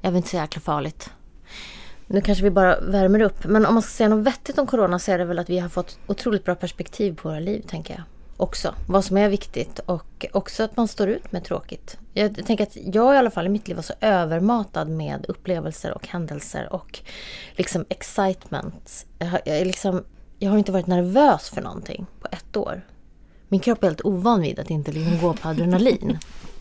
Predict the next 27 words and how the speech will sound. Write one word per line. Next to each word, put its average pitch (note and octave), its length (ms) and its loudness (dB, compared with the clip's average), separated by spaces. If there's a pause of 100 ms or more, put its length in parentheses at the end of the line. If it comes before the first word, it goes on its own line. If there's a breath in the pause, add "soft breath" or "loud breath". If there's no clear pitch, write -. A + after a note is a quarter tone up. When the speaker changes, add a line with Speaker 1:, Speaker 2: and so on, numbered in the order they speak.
(540 loud breath)
Speaker 1:
Eller G3 400 8
liksom F3 260 2
ha E3+ 100 0
så E3+ 120 -4
här D#3+ 220 6 (420 loud breath)
pirr G3+ 160 12
i F#3 60 6
kroppen F3 460 0
för E3+ 100 -2
en E3 160 0
rolig D#3+ 280 0
fest - 380 -2
eller F#3 160 0
något. - 340 -8 (280 loud breath)
Speaker 2:
Men B3 140 2
vad C4 100 6
Speaker 1:
Så B3+ 40 4
Speaker 2:
har - 60 6
Speaker 1:
det A#3+ 60 12
Speaker 2:
du A#3+ 60 12
Speaker 1:
är - 20 12
Speaker 2:
varit A#3 120 6
Speaker 1:
liksom A#3+ 180 8
Speaker 2:
nervös C#4 340 2
för F#3 220 4
Speaker 1:
mellow. G#3 420 4
Speaker 2:
då? F3+ 60 -6